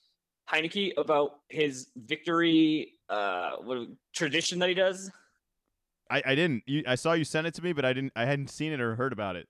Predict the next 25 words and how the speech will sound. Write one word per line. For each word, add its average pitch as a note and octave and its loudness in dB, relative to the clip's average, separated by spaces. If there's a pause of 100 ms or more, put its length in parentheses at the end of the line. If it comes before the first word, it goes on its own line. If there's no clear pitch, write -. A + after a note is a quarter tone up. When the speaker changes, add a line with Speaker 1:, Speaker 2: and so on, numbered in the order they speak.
Speaker 2:
Uh, G2 -6
t-, - -20 (120)
tell C3 -2
us F#2+ -12
about E2+ -12
it. C#2 -20 (1600)
Speaker 1:
So F3 2 (280)
every F3+ 0
time G#3 0
he F#3 -6
gets F#3 -6
a D#3+ 0
win, E3+ 0
the C#3 -2
next D3 -4
Monday, E3 -2
he D#3 -12
goes D#3 2
and D#3 -6
buys D3 0
a C#3 -14 (160)
new E3 -2
pair E3+ 4
of C#3 2
Jordans C3 0